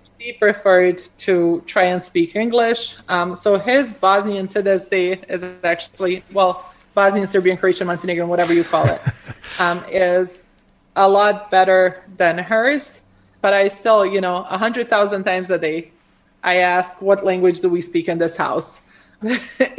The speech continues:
Speaker 1: And the answer is usually, "Well, ours," because, you know, my husband's Montenegrin, I'm Bosnian, so we don't call it necessarily Montenegrin or Bosnian, we just call it our language.
Speaker 2: <laughs> Yeah.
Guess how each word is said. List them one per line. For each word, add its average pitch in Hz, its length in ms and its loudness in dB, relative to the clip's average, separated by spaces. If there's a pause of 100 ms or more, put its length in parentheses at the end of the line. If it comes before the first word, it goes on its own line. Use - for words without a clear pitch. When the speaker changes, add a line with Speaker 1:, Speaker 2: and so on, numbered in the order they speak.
(180)
Speaker 1:
And 262 380 0 (520)
the 254 160 2
answer 262 280 2
is 226 180 0
usually, 233 300 -2
"Well, 208 360 4
ours," 180 640 2
because, 190 640 0
you 196 100 0
know, 180 300 -4 (320)
my 202 100 -2
husband's 208 380 0
Montenegrin, 190 560 0
I'm 185 160 -2
Bosnian, 196 420 2
so 196 140 -2
we 190 100 4
don't 220 200 2
call 208 200 4
it 185 140 2
necessarily 180 440 0
Montenegrin 185 560 -2
or 175 120 0
Bosnian, 185 480 0
we 175 100 0
just 170 200 -6
call 170 220 4
it 165 140 0 (140)
our 190 180 4
language. 160 540 -4
Speaker 2:
<laughs> - 40 -8
Yeah. 143 420 -2